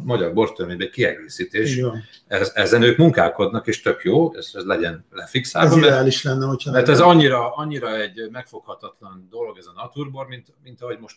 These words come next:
Speaker 1: már tudjuk, hogy a jogállam is az. A jogállam sem megfogható, de
Speaker 2: A politikai részt nem vágjuk.
Speaker 1: Ezt vágjuk ki, igen,
Speaker 2: Köszönöm.
Speaker 1: igen, igen. De csak zárójel bezárva. Ö,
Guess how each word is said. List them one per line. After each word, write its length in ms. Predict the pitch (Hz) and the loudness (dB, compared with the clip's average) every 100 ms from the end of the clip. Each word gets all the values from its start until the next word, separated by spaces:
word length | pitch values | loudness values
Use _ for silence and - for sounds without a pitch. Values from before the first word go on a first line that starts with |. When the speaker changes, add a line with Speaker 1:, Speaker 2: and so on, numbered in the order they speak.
| _ | _
Speaker 1:
már 160 | 95 | -20
tudjuk, 260 | 95 90 90 | -18 -20 -18
hogy 100 | 95 | -16
a 40 | |
jogállam 480 | 95 - 85 80 87 | -12 -12 -12 -14 -14
is 140 | - - | -12 -4
az. 240 | 151 170 - - - - - - _ - | -4 -4 -12 -20 -16 -14 -14 -18 _ -8
A 120 | 113 | 2
jogállam 360 | 127 101 101 90 | 4 4 4 2
sem 160 | - | 2
megfogható, 580 | 104 - 139 170 165 190 | 2 4 4 6 6 6
de 240 | 175 147 - | 4 2 0
Speaker 2:
A 40 | 165 | 2
politikai 540 | 185 180 196 - 180 | 6 8 6 0 -4
részt 280 | 165 156 _ | -10 -14 _
nem 100 | - - | -20 -20
vágjuk. 240 | - _ | -20 _
Speaker 1:
Ezt 200 | - - | -8 0
vágjuk 380 | 123 117 113 107 | 4 6 6 4
ki, 180 | 110 104 | 4 4
igen, 160 | 95 | 4
Speaker 2:
Köszönöm. 240 | 95 92 95 | 0 0 -2
Speaker 1:
igen, 120 | 92 | -2
igen. 160 | 92 92 | -10 -18
De 320 | 113 117 - _ | -16 -16 -18 _
csak 140 | _ 95 | _ -20
zárójel 320 | - 92 87 | -18 -16 -2
bezárva. 600 | 98 101 135 143 165 - - _ _ _ - _ _ - | 2 4 6 6 4 2 -14 _ _ _ -20 _ _ -2
Ö, 300 | 135 135 | 2 2